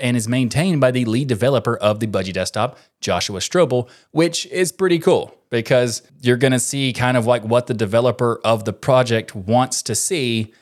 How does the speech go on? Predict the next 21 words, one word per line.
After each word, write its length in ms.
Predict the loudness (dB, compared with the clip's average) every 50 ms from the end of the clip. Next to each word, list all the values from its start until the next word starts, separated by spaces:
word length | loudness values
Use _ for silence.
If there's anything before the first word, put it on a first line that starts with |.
| _ _ _ _ _ _ _ _ -2
by 240 | 2 2 4 4
using 460 | 2 2 2 2 2 2 2 2 0 0
the 80 | 0
spin 340 | -2 -4 -4 -4 -4 -4 -4
of 120 | -4 -4 -4
Fedora. 400 | -2 2 2 2 2 2 0 -4 -10 _ _ _
So 260 | 0 2 2 2 2
that's 240 | 2 0 0 0 -2
pretty 180 | -4 -6 -6
cool. 200 | -6 -8 -12 -14 -16 _ _ _ _ _ _ _ _ _ _ _ _
Fedora 280 | 0 4 4 4 4 2
Sway 300 | 0 0 0 2 2 2
is 120 | 2 0
the 160 | -2 -2 0
other 180 | 2 2 2 2
spin 240 | 0 -2 -6 -4 -4
I 60 | -2
wanted 240 | -2 -2 -4 -2 0
to 40 | 0
talk 120 | 0 0
about, 280 | 2 0 0 0 0